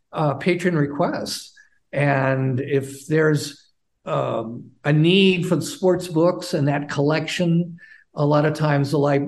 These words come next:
library will do their best to try to get those books into the collection.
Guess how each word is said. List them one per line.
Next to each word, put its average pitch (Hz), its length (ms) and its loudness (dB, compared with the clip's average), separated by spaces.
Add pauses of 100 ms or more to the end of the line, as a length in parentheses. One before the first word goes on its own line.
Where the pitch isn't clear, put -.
library 160 520 2
will 147 180 2
do 147 180 2
their 135 140 -2
best 139 360 -2
to 147 100 -2
try 143 180 0
to 131 80 -6
get 131 200 -4
those 139 220 0
books 143 360 -2
into 123 200 -2
the 120 140 -4
collection. 127 680 -4